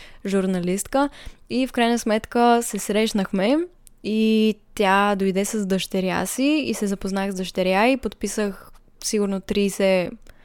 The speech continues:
тетрадки за съучениците й. Поговорихме си, след което направихме интервюто, което беше около четиридесет минути.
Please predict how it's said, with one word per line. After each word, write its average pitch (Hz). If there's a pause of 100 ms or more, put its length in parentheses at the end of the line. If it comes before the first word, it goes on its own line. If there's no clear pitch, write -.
(300)
тетрадки 190
за 180
съучениците 226
й. 285 (360)
Поговорихме 214
си, 262
след 220
което 202
направихме 190
интервюто, 185
което 180
беше 180
около 185
четиридесет 190
минути. 185